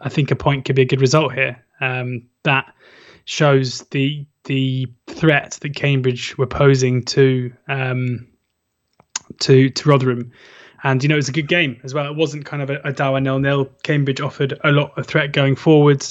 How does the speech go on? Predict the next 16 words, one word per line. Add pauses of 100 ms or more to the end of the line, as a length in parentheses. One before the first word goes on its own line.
(180)
Um,
Rotherham,
as
ever, (440)
looked
pretty
dangerous
when
they
did.
And
it
was
Ogbene's
run
from